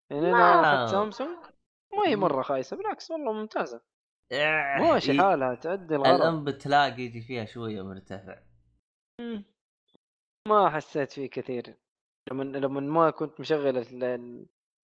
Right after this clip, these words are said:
Speaker 1: الشاشة الثانية يعني. أول ما كنت ألعب على هذه الشاشة، والله ما حسيت بالفرق الجامد. بالعكس، الأمور طيبة. يمكن، والله ما أدري، كنت ألعب وولفنشتاين قبلها، يعني عارف؟ لعبوا فيها ستين فريم ودعسوا.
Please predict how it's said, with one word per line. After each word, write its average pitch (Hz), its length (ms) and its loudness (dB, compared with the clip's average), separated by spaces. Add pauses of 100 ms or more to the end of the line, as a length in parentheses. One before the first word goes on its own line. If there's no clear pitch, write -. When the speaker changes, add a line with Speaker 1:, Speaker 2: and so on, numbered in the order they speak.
(140)
Speaker 1:
الشاشة 139 180 2
الثانية 127 440 0
يعني. 120 520 -10 (880)
أول 147 240 4
ما 135 120 -4
كنت - 160 -8
ألعب 143 220 2
على 123 140 -2
هذه 131 120 2
الشاشة، 170 380 -6
والله 427 260 -2
ما 285 60 4 (300)
حسيت 135 340 -8
بالفرق 127 340 -14 (100)
الجامد. 120 380 -14
بالعكس، 226 360 -6
الأمور 156 220 -12
طيبة. 131 360 -4 (500)
يمكن، 139 300 4
والله 381 500 4
ما 233 60 0
أدري، 151 200 -8
كنت 185 220 -6
ألعب 180 220 0
وولفنشتاين 165 680 -2
قبلها، 127 380 -6
يعني 120 180 -12
عارف؟ 156 380 -2 (640)
لعبوا 165 320 2
فيها 151 260 -2 (160)
ستين 165 320 -4
فريم 156 360 0
ودعسوا. 139 500 -2